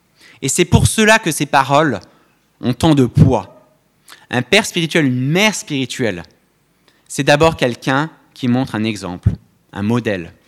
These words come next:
un modèle à la fois motivant et sincère. Si votre exemple est défaillant en tout point de vue, que vous avez mis Dieu de côté dans votre vie, comment être un exemple pour un plus jeune frère, une plus jeune sœur ?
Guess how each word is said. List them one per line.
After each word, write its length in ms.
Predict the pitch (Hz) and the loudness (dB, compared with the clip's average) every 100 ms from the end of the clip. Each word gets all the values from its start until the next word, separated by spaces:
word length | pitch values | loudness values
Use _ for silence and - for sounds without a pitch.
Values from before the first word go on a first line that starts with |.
| _ _ - | _ _ -12
un 80 | 104 | -6
modèle 300 | 107 113 107 | -4 -2 -2
à 40 | |
la 60 | 101 | -2
fois 200 | - 98 | -6 -6
motivant 640 | 107 139 - 123 120 120 - _ _ - | -4 -4 -6 -6 -6 -6 -12 _ _ -12
et 60 | |
sincère. 680 | - 117 107 - 104 92 - _ _ _ _ _ - - - | -8 -6 -6 -8 -10 -12 -20 _ _ _ _ _ -20 -20 -14
Si 160 | - 160 | -2 2
votre 200 | 160 185 | 2 2
exemple 340 | 175 196 180 | 2 0 2
est 40 | |
défaillant 400 | 165 165 165 165 | 0 2 2 4
en 60 | 151 | 2
tout 220 | - 220 | 0 -4
point 200 | 175 180 | 2 4
de 60 | 151 | 4
vue, 200 | 131 104 - _ _ _ _ _ _ _ _ - | 2 -2 -8 _ _ _ _ _ _ _ _ -6
que 60 | 156 | -2
vous 160 | 156 | 2
avez 100 | 165 | 2
mis 140 | 175 156 | 2 0
Dieu 200 | 156 196 | 2 4
de 100 | 170 | 4
côté 300 | 185 180 185 | 4 4 4
dans 140 | 143 | 2
votre 240 | 113 - | 0 -2
vie, 220 | 107 104 - _ _ _ _ _ _ _ _ _ _ _ _ _ _ _ _ _ _ | -6 -6 -14 _ _ _ _ _ _ _ _ _ _ _ _ _ _ _ _ _ _
comment 240 | - 139 135 | -2 0 0
être 160 | - | -2
un 80 | 113 | -4
exemple 460 | 113 107 135 - - | -4 -4 0 0 0
pour 180 | - | -6
un 80 | 95 | -10
plus 160 | 95 104 | -10 -10
jeune 160 | 98 | -10
frère, 240 | 90 - 101 | -10 -10 -10
une 80 | 95 | -10
plus 120 | - | -10
jeune 140 | 90 | -10
sœur ? 360 | - 110 101 | -10 -12 -14